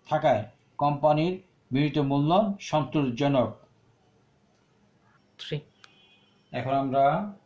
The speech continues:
Speaker 1: গুরুত্বপূর্ণ আরেকটা উদ্দীপক নিয়ে কথা বলছি। এই উদ্দীপকটা কুমিল্লা, ঢাকা বোর্ড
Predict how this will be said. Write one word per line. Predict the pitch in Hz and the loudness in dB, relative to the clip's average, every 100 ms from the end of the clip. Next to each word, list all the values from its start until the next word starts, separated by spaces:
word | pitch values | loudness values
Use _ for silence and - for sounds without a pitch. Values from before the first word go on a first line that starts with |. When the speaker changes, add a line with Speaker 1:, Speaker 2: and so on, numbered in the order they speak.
| _ _ _ _ _ - | _ _ _ _ _ -10
Speaker 1:
গুরুত্বপূর্ণ | 117 135 127 139 143 139 | -4 -4 -4 -6 -4 -2
আরেকটা | 135 127 151 | -2 -2 -4
উদ্দীপক | 143 131 131 135 | -4 -6 -6 -6
নিয়ে | 139 135 | -4 -4
কথা | 139 131 | -4 -4
বলছি। | 143 143 - 165 | -4 -6 -6 -6
এই | 131 | -6
উদ্দীপকটা | 131 127 127 127 147 | -6 -6 -10 -8 -8
কুমিল্লা, | 143 135 139 139 - 117 | -6 -6 -4 -4 -4 -4
ঢাকা | 127 139 | -2 -2
বোর্ড | 143 151 170 | 0 0 -2